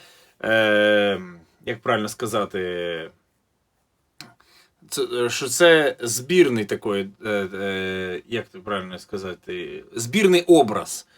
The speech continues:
Так, тому що, а, ну, тому що зараз те, що ми називаємо Британією, там аж чотири країни,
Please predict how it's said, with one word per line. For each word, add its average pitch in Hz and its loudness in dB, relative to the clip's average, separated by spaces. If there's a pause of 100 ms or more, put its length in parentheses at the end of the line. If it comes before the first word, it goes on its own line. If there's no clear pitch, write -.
(380)
Так, 165 4
тому 127 -2
що, 139 -2
а, 156 2
ну, 120 0
тому 120 -6
що 117 -6
зараз 113 2
те, 127 -4
що 120 -2
ми 110 -4
називаємо 104 0 (440)
Британією, 127 2
там 98 -4 (100)
аж 113 -2
чотири 123 -4
країни, 139 -2